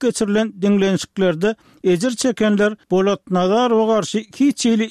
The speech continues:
şikaýetleriniň ýokdugyny bir näçe gezek aýtdylar. Emma muňa garamazdan ol iki müň ýigirmiki-nji ýylyň noýabr aýyndan bäri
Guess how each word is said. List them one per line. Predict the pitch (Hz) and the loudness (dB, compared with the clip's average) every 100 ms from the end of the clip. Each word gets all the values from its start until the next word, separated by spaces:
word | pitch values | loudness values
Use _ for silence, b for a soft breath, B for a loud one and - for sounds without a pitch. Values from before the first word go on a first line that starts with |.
| - | -8
şikaýetleriniň | - 202 202 196 202 185 202 220 | -4 0 0 0 -2 0 0 -2
ýokdugyny | 170 254 247 - 202 202 214 - | -2 0 0 -2 0 0 -2 -2
bir | 247 247 | 0 2
näçe | 220 208 | 0 0
gezek | 196 202 185 196 | 0 2 0 -2
aýtdylar. | 180 - 180 160 127 b b | -2 -2 -2 -2 -2 b b
Emma | 214 247 247 - - | 0 2 0 -4 -2
muňa | 190 202 | 0 2
garamazdan | 190 185 180 170 196 226 b b b | 2 0 0 0 0 -2 b b b
ol | 202 233 254 - | -2 -2 -6 -6
iki | 180 226 | -2 2
müň | 240 226 - | 2 -2 -4
ýigirmiki-nji | 180 196 196 170 180 175 240 | 0 2 0 0 -2 0 0
ýylyň | 220 214 202 | 0 -2 -2
noýabr | 180 180 180 240 240 214 | 0 2 2 0 0 2
aýyndan | 202 196 190 | 2 0 0
bäri | 185 170 208 | 2 0 -2